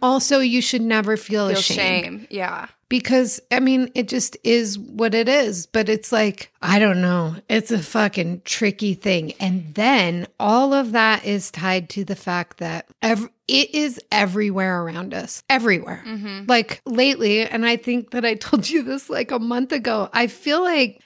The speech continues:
Speaker 1: every time we watch a show, if there's, like, some sort of sex scene in it, I'm just like, "I don't understand how this advances the plot at all."
Speaker 2: Mm-hmm.
Speaker 1: Like, you could have two people go into a bedroom and shut the door,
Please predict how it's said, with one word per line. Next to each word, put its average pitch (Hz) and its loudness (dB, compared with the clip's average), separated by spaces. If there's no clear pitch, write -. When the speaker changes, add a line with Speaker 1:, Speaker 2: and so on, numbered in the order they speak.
Speaker 1:
every 262 4
time 262 0
we 247 2
watch 226 2
a 262 0
show, 214 2
if 220 -6
there's, 240 0
like, 262 0
some 214 -4
sort 220 -4
of 202 -4
sex - -6
scene 226 -4
in 202 -4
it, 233 0
I'm 226 -2
just 240 -2
like, 220 0
"I 254 2
don't 339 0
understand 269 2
how 240 0
this 226 -2
advances 202 -2
the 190 -6
plot 185 -2
at - -4
all." 185 -4
Speaker 2:
Mm-hmm. 208 -2
Speaker 1:
Like, 247 2
you 285 2
could 403 2
have 349 4
two 320 2
people 262 0
go 247 2
into 247 0
a 233 -4
bedroom 220 0
and 196 -4
shut 208 -4
the 226 -2
door, 202 -2